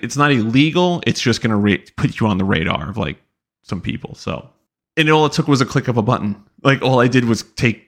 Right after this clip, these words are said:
I wrote two commands in, and this thing went off and just started going to town. So I could see right away why people can do it and get away with it effectively.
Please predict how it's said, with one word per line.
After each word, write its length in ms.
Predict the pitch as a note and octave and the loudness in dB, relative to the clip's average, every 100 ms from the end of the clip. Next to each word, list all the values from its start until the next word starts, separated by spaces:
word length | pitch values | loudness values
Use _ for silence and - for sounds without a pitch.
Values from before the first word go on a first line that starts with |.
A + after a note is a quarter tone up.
| _ | _
I 80 | A#2 | -4
wrote 420 | G#2+ A#2 A2 - | 2 2 0 -4
two 220 | - B2+ | 2 2
commands 480 | A#2 A#2 A2+ A#2 A#2+ | 4 2 4 2 2
in, 340 | A#2+ B2+ C#3 - | 2 2 -2 -2
and 160 | A2+ | 0
this 200 | F#2 G2+ | 0 -2
thing 160 | A2 G2+ | -2 2
went 140 | G2 | 2
off 400 | G2+ G2 A2 - | 4 2 -2 -14
and 120 | - | -10
just 140 | G#2 G2+ | -8 -6
started 220 | G2+ F#2 | -4 -4
going 160 | F#2 D2+ | -4 -6
to 80 | |
town. 340 | - F#2 C2+ G1+ _ _ _ _ _ | -6 -6 -6 -10 _ _ _ _ _
So 160 | - | -6
I 140 | G2 G#2 | -4 -4
could 120 | A2 | -2
see 160 | - | 0
right 200 | B2+ B2+ | 4 4
away 240 | A#2+ G#2+ G2+ | 6 4 4
why 240 | G2 F2+ | 4 0
people 260 | - G2+ F2+ | -2 -6 -6
can 200 | - F#2+ | -8 -2
do 200 | G#2 A2 | 2 2
it 120 | A2+ - | 0 -6
and 400 | G2+ F#2+ G2+ G2+ | -6 -4 -6 -4
get 140 | F#2+ | -2
away 160 | G2 G2 | 0 0
with 140 | G2 | 0
it 80 | F#2+ | -4
effectively. 680 | - G2+ - A#2+ B2+ C3 | -2 -4 -2 -2 0 -2